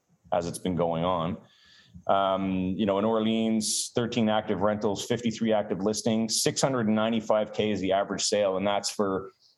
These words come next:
everything. That's detached rows, condos. Um, Canada, twenty-two active rentals, forty-nine active listings, um, eight hundred and forty-nine K is the average sale price. Uh,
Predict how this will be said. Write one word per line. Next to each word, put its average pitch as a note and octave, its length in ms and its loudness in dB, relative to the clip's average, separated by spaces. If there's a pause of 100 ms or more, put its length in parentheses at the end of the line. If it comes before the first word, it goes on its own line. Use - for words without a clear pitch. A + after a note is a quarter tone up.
(180)
everything. F2+ 400 0
That's F2+ 160 0
detached F#2 520 -2
rows, F2+ 280 0
condos. G#2+ 440 0 (880)
Um, F2+ 420 -2 (380)
Canada, A2+ 500 2
twenty-two A#2 400 0
active A2+ 280 0
rentals, G#2 440 0
forty-nine A2 420 0
active G#2 300 -2
listings, A2 640 -2 (300)
um, F2+ 200 0
eight A2+ 160 0
hundred A2 260 0
and G2+ 80 -6
forty-nine G#2 640 0
K G#2 240 0
is F#2+ 100 -2
the F2+ 120 0
average G2 260 -2
sale G#2 280 2
price. - 520 -2 (480)
Uh, E2+ 640 0